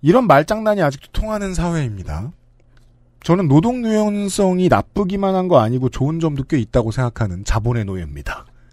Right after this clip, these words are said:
정말 그렇게 생각합니다. 근데요, 그 회사를 위해서 계속 일을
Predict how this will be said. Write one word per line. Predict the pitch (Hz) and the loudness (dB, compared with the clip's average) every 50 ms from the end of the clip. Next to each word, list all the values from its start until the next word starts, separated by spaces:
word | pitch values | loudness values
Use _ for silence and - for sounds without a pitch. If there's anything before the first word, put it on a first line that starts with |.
| _ _ _ | _ _ _
정말 | - 127 131 131 139 147 160 156 135 | -4 -2 0 2 4 6 6 6 4
그렇게 | 110 107 - - 101 | 2 -4 -10 -10 -12
생각합니다. | - - 87 - _ - - - _ - _ _ | -12 -12 -14 -16 _ -20 -20 -20 _ -20 _ _
근데요, | - 131 131 135 139 143 123 82 64 - - | -4 0 2 2 4 2 2 0 -4 -10 -8
그 | - 120 101 92 85 76 67 - - - - - - - - - - - - | -6 -4 -4 -4 -4 -8 -10 -12 -14 -18 -18 -18 -18 -18 -18 -20 -8 -4 0
회사를 | 202 240 247 233 202 | 2 4 4 4 4
위해서 | 170 156 139 135 | 4 4 4 4
계속 | - 127 123 135 123 117 | 2 0 0 0 0 0
일을 | 120 139 151 165 156 147 135 120 113 107 98 - | 0 2 4 4 4 4 4 4 2 0 -4 -8